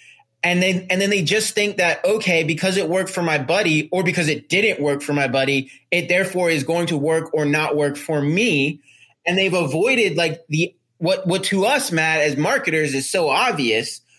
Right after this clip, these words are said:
which is that, listen, you have different customers. <laughs> Your customers,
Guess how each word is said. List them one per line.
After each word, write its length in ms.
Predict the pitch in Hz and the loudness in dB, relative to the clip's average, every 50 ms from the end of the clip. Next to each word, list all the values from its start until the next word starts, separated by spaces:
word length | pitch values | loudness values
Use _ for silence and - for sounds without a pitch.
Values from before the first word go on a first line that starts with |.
| _ _ _ | _ _ _
which 180 | - 175 185 202 | -4 -2 0 0
is 100 | 196 175 | 0 0
that, 200 | 208 196 - 220 | 0 0 0 0
listen, 420 | 294 370 - - 147 139 147 180 - - - _ _ _ _ _ | -2 -2 -2 -2 -2 -2 -2 -4 -6 -12 -20 _ _ _ _ _
you 200 | 147 156 233 262 | -2 0 0 2
have 320 | 226 330 330 330 277 - | 2 2 0 0 0 -2
different 400 | 262 269 269 - 269 233 226 - | -2 -2 -2 -2 -2 -4 -4 -4
customers. 720 | - - 415 392 - - - 131 104 - - - - - - - 254 226 233 - | -4 -4 -2 -2 -2 -2 -2 -4 -4 -6 -8 -10 -14 -14 -6 -4 -4 -4 -2 -2
<laughs> 280 | 254 240 254 - - - | -2 -2 -2 -8 -8 -2
Your 200 | 180 220 269 262 | -2 0 0 0
customers, 680 | - - 370 - - - 220 190 180 180 190 185 - | 0 -2 -2 0 -2 -2 0 0 0 0 0 -2 -4